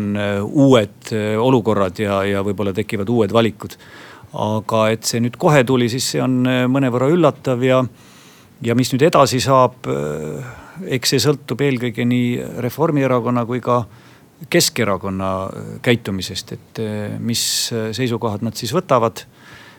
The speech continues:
Igal juhul, äh, Isamaa Erakonnal on esmaspäeval planeeritud, äh,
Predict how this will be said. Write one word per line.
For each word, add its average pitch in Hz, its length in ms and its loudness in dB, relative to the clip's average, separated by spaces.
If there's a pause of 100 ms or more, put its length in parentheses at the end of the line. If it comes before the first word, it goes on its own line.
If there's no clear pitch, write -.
(160)
Igal 120 320 -2
juhul, 110 560 0
äh, 110 200 -2 (200)
Isamaa 131 380 2
Erakonnal 110 500 2
on 107 240 0
esmaspäeval 113 800 0
planeeritud, 110 880 -4
äh, 110 160 -6